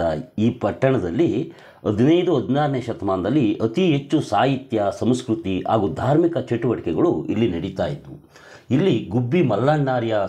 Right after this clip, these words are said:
ಸೇರಿದಂತೆ ಅನೇಕ ವೀರಶೈವಾಚಾರ್ಯರು ಇಲ್ಲಿ ಇದ್ದರು. ಹೀಗಿರಬೇಕಾದ್ರೆ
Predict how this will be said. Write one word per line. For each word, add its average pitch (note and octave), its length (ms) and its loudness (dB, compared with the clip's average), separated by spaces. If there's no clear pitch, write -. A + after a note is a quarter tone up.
ಸೇರಿದಂತೆ G2+ 720 -2
ಅನೇಕ F#3+ 460 2
ವೀರಶೈವಾಚಾರ್ಯರು C3 1120 0
ಇಲ್ಲಿ G2+ 240 0
ಇದ್ದರು. F2 500 -4
ಹೀಗಿರಬೇಕಾದ್ರೆ C#3+ 1040 0